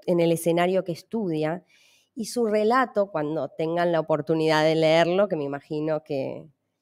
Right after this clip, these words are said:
estaréis esperando que este acto termine para ir a leer el, el libro de David, el relato que hace logra tener tal nitidez que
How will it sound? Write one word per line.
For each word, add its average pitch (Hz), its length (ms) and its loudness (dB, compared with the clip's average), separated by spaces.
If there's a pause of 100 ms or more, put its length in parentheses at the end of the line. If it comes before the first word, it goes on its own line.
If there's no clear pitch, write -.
estaréis 175 560 -2
esperando 214 760 6
que 185 80 2
este 190 220 2
acto 185 300 2
termine 170 480 0
para 156 180 -4
ir 151 100 0
a 151 40 0
leer 143 240 -2
el, 139 380 -6
el 151 160 -4
libro 151 240 -2
de 156 100 0
David, 277 400 2 (1800)
el 233 240 0
relato 240 680 -2
que 180 180 0
hace 180 720 -4 (180)
logra 247 440 -6
tener 202 360 -6 (140)
tal 294 240 2
nitidez 220 1000 -2 (1500)
que 254 360 -4